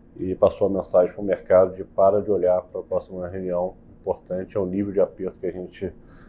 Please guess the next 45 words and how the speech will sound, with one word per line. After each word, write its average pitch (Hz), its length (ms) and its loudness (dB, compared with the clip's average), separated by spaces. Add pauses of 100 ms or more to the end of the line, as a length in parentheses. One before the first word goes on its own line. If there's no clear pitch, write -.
(140)
que 90 80 -2
a 87 40 2
gente 87 180 -6
vai 101 140 6
ter. 82 340 -6 (160)
Então, 82 180 -2
acho - 220 0
que 98 80 -2
isso, 92 380 -4 (580)
é, 90 400 2
é, 87 40 4
pegou 101 360 4
o 107 40 -4
mercado 92 480 4
aí 90 60 -6
de - 80 -16
surpresa, 123 680 2
que - 60 -18
tava 95 240 2
muito 117 200 -8
focado 98 480 2
se - 100 -14
ele 95 100 -4
ia 92 80 0
repetir 92 640 -8 (520)
a 90 320 6
ata - 160 -2
ou 78 60 -4
não, 107 360 4
se - 140 -8
ele 92 80 0
ia 90 60 2
dar 95 120 6
um 92 80 0
sinal 90 320 -4
de - 80 -18
cinquenta 90 540 -4
ou 85 40 -2
não, 98 360 0 (160)
deixou 92 360 -6
bem, 113 460 0 (480)
é, 85 380 0
data 92 560 2
dependent, 95 680 -2
né? 92 240 -2